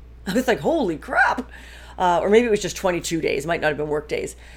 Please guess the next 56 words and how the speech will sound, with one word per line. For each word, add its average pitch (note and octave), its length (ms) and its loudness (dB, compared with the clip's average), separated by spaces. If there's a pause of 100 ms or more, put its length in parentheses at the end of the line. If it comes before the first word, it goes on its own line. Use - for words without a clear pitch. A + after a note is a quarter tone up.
(220)
And G#3 100 6
I, G#3+ 140 8
I G#3 140 4
think A3+ 160 4
in G#3+ 60 8
my F3+ 120 4
mind, E3+ 340 2
I D#3 60 4
just D#3 180 -4
went D3+ 160 -2
to D3 80 -6
work D3 220 -4
days, D3 220 -4
'cause E3 260 -8
to G#3 80 -2
me, A3 220 0
time, G3 440 -2 (180)
when A#3+ 180 2
you're B3+ 80 2
self-employed D4 720 0
and E3 120 -4
you D3+ 60 -4
bill D3+ 200 -2
by D3 160 0
the D3+ 160 -2
hour, D3 200 0
which C#3+ 200 -2
I D3 60 0
used D3+ 440 -6
to D3+ 60 -10
do D3 160 -4
for, C#3 320 -6
you - 100 -6
know, D3 100 -2
a D3+ 40 0
long D#3 180 0
time, D3 360 -6 (500)
um, D#3 480 0 (480)
y-, D3 180 -8
time G3+ 220 4
is E3+ 100 -4
money, G#3 260 0
because D#3 420 -6
the D3+ 80 -12
bottom D#3 280 0
line D#3+ 240 -2
is, D3 400 -6
you D#3+ 80 -6
know, D3+ 320 -6
if D3+ 180 -10
you're D3+ 160 -8 (120)
not D3+ 240 -4
working, E3 360 -6
you're D3 120 -2
not C#3+ 220 -6
earning. D3+ 360 -4